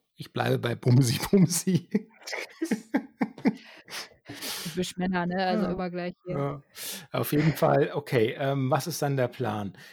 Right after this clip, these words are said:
Speaker 1: Äh, Inge bleibt erstmal an Land, während, ähm, Surfer, Surfer, Surf-, Surfer Christopher, ähm, rausfährt mit dem Boot, weil
Speaker 2: Erik.
Speaker 1: er, genau, Erik <laughs> und seinen Bruder offensichtlich dann irgendwann einfach ins Wasser wirft.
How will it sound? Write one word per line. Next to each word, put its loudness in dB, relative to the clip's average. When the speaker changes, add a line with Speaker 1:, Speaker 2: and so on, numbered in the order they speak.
Speaker 1:
Äh, -2
Inge 4
bleibt 0
erstmal 0
an -2
Land, 2
während, 2
ähm, -2
Surfer, 2
Surfer, -2
Surf-, -2
Surfer 4
Christopher, 4
ähm, 0
rausfährt 2
mit 0
dem 0
Boot, 2
weil 2
Speaker 2:
Erik. 2
Speaker 1:
er, 0
genau, -2
Erik 2
<laughs> -20
und -2
seinen 2
Bruder 4
offensichtlich -2
dann -2
irgendwann -4
einfach -8
ins -8
Wasser -8
wirft. -8